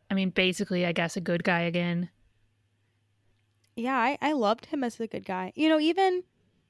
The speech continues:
Speaker 2: you know, right before they get to, um,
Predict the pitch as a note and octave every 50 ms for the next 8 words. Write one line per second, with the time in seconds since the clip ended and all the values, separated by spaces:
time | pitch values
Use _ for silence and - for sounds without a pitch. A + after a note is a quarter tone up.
0 | _ _ _ _ _ _ _ _ _ _ _ _ _ _ _ _ _ _ - C4
1 | C4+ C4 C4 B3+ A#3+ A#3 A3+ - - B3 A#3+ - - A#3 A3+ A#3 A3+ A3 G#3+ G#3
2 | - G#3+ G3 - - - - - - G#3+ G#3 G3 F#3+ F#3+ F#3 F#3+ F#3 F#3 F3+ F3+
3 | F3 E3+ - _ - F3 F3 F3 E3+ E3 D#3+ E3 E3 E3 E3 E3